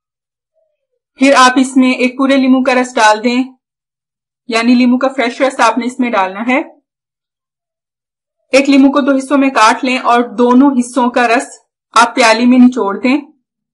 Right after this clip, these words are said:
इस तरह से ये रस प्याली में निचोड़ें। फिर आप ये करें कि इस प्याली को ढांप कर किसी जगह रख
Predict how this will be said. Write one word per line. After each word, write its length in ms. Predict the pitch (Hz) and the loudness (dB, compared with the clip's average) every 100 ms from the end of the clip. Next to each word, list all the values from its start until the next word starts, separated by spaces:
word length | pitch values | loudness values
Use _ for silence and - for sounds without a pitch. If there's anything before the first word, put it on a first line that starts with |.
| _ _ _ _ _ _ _ _ _ _ _ _ _ _ _ _ _ _ _ _ _ _ | _ _ _ _ _ _ _ _ _ _ _ _ _ _ _ _ _ _ _ _ _ _
इस 160 | 254 - | -6 -2
तरह 220 | 269 254 254 | -2 0 -2
से 200 | 269 269 294 _ _ _ _ _ _ _ - | 0 0 -2 _ _ _ _ _ _ _ -12
ये 200 | 226 240 | -4 -2
रस 280 | 233 262 - | 0 -4 -4
प्याली 300 | 240 220 220 | -4 -2 -2
में 100 | 240 233 | -4 -4
निचोड़ें। 580 | 233 240 202 214 269 294 _ _ _ _ _ _ _ _ _ _ _ _ _ _ _ _ _ _ _ - | -6 -4 -4 -2 -4 -6 _ _ _ _ _ _ _ _ _ _ _ _ _ _ _ _ _ _ _ -2
फिर 140 | 269 | 2
आप 240 | 247 254 254 | 4 2 2
ये 140 | 247 | -2
करें 340 | 262 240 240 254 | -2 -4 -2 -4
कि 100 | 254 | -4
इस 160 | 254 - | -6 -6
प्याली 360 | 240 214 220 233 | -2 0 -2 -6
को 200 | 165 262 269 - _ _ _ _ | 0 0 -2 -14 _ _ _ _
ढांप 360 | - 226 220 - | -4 0 0 0
कर 120 | 254 254 | -4 -4
किसी 240 | 254 254 | -4 -4
जगह 260 | 254 233 240 | -4 -4 -4
रख 200 | 208 | -6